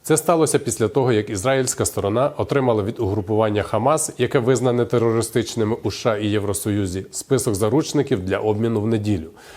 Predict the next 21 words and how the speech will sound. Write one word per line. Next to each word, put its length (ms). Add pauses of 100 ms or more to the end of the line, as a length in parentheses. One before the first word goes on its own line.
(180)
Про 120
це 140
повідомляє 640
Радіо 320
Свобода 540 (260)
та 100
"The 140
Times 380
of 160
Israel". 420 (640)
Раніше 400
очікувало, 520
що 180
перемир'я 600
розпочнеться 760
в 80
неділю 560
о 80
восьмій 320
тридцять 440
ранку. 420